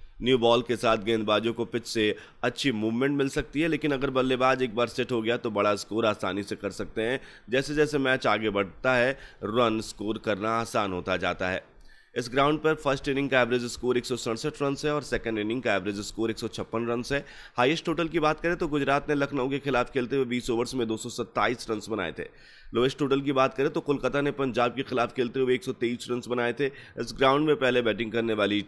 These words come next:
टीम सेवेंटी टू मैचों में फिफ्टी एट परसेंट जीती है, दूसरी बैटिंग करने वाली टीम फ़ोर्टी परसेंट जीती है।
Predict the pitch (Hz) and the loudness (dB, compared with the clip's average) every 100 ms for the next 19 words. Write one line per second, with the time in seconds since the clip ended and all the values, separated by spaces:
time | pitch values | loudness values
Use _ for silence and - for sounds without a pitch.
0 | - 120 113 117 - - - 127 131 135 | -2 0 0 -2 -10 -20 -2 2 2 0
1 | 139 139 160 160 131 117 131 120 131 131 | -4 -4 0 2 2 2 0 2 0 -2
2 | 127 - 131 - 147 160 - 120 104 - | -6 -4 -6 -4 -2 -2 -2 0 0 0
3 | 127 147 - 110 113 107 123 139 131 110 | -2 -4 -12 -6 -4 -2 0 0 0 -4
4 | 120 113 117 113 117 110 107 107 123 135 | -2 -2 -2 -2 0 2 0 0 -4 -6
5 | 117 131 143 160 113 107 113 101 95 87 | -6 -8 -6 -4 -2 -2 -2 -2 -4 -4
6 | 90 | -6